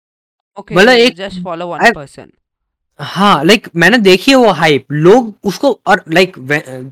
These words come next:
Speaker 2: people compare him to Ninja and Shroud। I said, I am watching Twitch since two thousand sixteen। I've seen Shroud play in Cloud nine back in the tournaments and stuff।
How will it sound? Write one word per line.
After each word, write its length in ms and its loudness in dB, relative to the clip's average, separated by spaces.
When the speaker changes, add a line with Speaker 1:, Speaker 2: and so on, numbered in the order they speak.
Speaker 2:
people 340 0
compare 460 2
him 120 0
to 160 0
Ninja 500 2
and 100 -2
Shroud। 520 -4
I 80 2
said, 300 2
I 160 0
am 160 0
watching 440 0
Twitch 260 0
since 340 -2
two 160 -4
thousand 340 0
sixteen। 260 -6
I've 220 0
seen 340 -2
Shroud 600 0
play 340 2
in 160 -2
Cloud 340 2
nine 260 0
back 240 0
in 80 0
the 100 0
tournaments 520 0
and 200 0
stuff। 320 -4